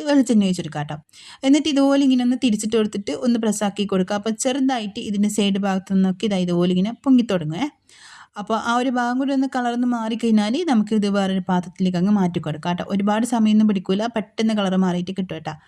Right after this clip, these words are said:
ഇതാ ഇതുപോലെ റെഡി ആയിട്ട് വന്നിട്ടുണ്ട്. ഇനി നമുക്ക് ഇത് വേറൊരു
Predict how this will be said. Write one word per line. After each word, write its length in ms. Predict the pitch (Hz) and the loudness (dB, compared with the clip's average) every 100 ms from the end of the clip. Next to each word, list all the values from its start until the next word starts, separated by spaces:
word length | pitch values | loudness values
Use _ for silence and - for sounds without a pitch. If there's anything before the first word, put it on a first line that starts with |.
| - - _ | -20 -20 _
ഇതാ 120 | 185 170 | -4 0
ഇതുപോലെ 320 | 190 196 208 220 | 2 2 4 2
റെഡി 280 | 202 190 254 226 | 2 0 -2 0
ആയിട്ട് 220 | 190 175 196 | -2 -4 -2
വന്നിട്ടുണ്ട്. 460 | 175 175 175 175 220 233 - | 0 0 0 -2 -2 -6 -2
ഇനി 120 | 240 285 | 4 4
നമുക്ക് 300 | 247 214 214 330 220 | 4 -2 -6 -6 -2
ഇത് 80 | 190 | 0
വേറൊരു 260 | 190 180 185 | 0 0 -2